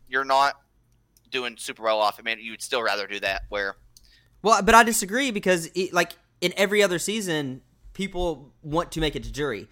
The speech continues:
Speaker 2: There's never people that are like, "Oh, like, I wanna go home now before jury." They're
Speaker 1: Well,
Speaker 2: like, "I wanna
Speaker 1: yeah.
Speaker 2: make it to jury."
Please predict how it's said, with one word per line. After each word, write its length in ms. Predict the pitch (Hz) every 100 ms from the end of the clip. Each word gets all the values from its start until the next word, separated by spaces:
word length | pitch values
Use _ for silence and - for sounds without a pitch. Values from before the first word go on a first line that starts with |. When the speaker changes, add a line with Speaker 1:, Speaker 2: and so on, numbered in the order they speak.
| _ -
Speaker 2:
There's 140 | 143
never 200 | 190 180
people 240 | - 165 151
that 100 | 135
are 40 |
like, 140 | 123 -
"Oh, 160 | 151
like, 180 | 127 117 - _ -
I 60 | 160
wanna 140 | 160
go 100 | 147
home 180 | 135 123
now 160 | 151
before 300 | 131 139 175
jury." 240 | 131 127 120
They're 100 | 185
Speaker 1:
Well, 80 | -
Speaker 2:
like, 80 | 113
"I 80 |
wanna 140 | 147 160
Speaker 1:
yeah. 160 | 110
Speaker 2:
make 200 | 117 160
it 120 | 139 -
to 140 | 151
jury." 420 | 135 143 123 78